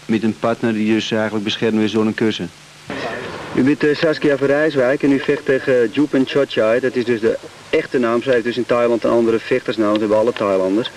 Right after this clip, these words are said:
Deze juffrouw is kampioene voor Thailand, tweeënvijftig kilo.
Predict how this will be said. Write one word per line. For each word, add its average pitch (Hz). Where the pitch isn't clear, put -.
Deze 143
juffrouw 151
is 135
kampioene 139
voor 120
Thailand, 135
tweeënvijftig 120
kilo. 123